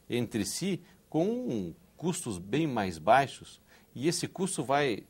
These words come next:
e, e esse benefício vai, vai trazer, vai trazer num, numa diminuição do custo da produção de alimentos que a cadeia da pequena agricultura ou da agricultura familiar depende.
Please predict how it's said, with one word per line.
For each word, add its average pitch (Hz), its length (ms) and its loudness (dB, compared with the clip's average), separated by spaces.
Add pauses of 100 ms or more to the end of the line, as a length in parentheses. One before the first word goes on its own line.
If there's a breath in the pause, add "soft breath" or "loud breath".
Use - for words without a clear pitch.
e, 113 400 -14
e 113 140 -2
esse 143 220 0
benefício 127 580 -2
vai, 120 280 4 (320 loud breath)
vai 110 200 6
trazer, 104 560 -2 (480 loud breath)
vai 107 180 -2
trazer 107 460 0
num, 123 480 0
numa 110 340 0
diminuição 117 580 -2
do 113 120 -4
custo - 340 -4
da 151 100 2
produção 143 460 -2
de 175 240 0
alimentos 135 560 0 (300 soft breath)
que - 160 -4
a 175 80 4
cadeia 135 580 0 (500 soft breath)
da 92 640 -2
pequena 117 440 0
agricultura 101 540 0
ou 95 120 0
da 104 140 2
agricultura 101 480 -2
familiar 120 640 0
depende. 165 520 -2